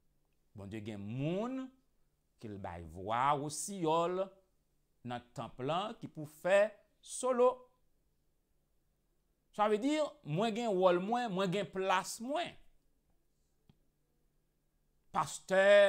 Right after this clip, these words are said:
okipe l de chè de legliz. Le plis souvan, e pa tout pastè ki chante. Men gen pastè ki mizisyen.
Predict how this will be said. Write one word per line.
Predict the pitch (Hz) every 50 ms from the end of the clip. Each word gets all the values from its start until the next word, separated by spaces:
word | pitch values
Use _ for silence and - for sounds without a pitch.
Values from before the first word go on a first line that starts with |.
| 196 - - -
okipe | 190 185 - - 233 - - - 262 254 247
l | 233 208 180 - -
de | 143 156 196 196 190 - - -
chè | - - - - 214 214 220 220 208 202
de | 214
legliz. | 226 240 247 208 240 262 262 247 208 156 123 87 98 85 69 - _ _ _ _ _ _ _ _ _ _ _ _ _ _ _ _ _ _ _ _ _ _ _ _ _ _ _ _ _ _ _ _ _ _ _ _ _ _ _ _ _ - - _ _ -
Le | 165 170
plis | 240 208
souvan, | - 220 196 226 208
e | 202
pa | 202 175 160 -
tout | - 220 156 -
pastè | - 190 165 - - - - 190 165 185
ki | - 151 147
chante. | - - 156 120 101 - - - - - _ _ _ _ _ _ _ _ _ _ _ _ _ _ _ _ _ _ _ _ _ _ _ _ -
Men | 123 135 135
gen | 151 147
pastè | - 147 131 - - - 165 147
ki | 147 - 139
mizisyen. | 131 139 131 117 127 135 - - - - 139 107 -